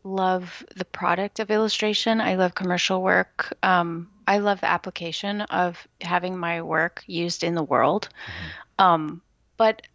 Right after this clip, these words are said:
Speaker 1: I want control over that.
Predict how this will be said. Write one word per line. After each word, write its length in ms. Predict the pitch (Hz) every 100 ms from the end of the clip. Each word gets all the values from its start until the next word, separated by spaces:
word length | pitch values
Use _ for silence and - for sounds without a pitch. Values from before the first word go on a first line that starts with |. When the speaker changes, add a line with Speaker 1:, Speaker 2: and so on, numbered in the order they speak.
| _ _ -
Speaker 1:
I 260 | 220 233
want 400 | 220 202 220 233 - _
control 680 | - 202 - 175 170 - -
over 260 | 175 175 175
that. 340 | 214 262 247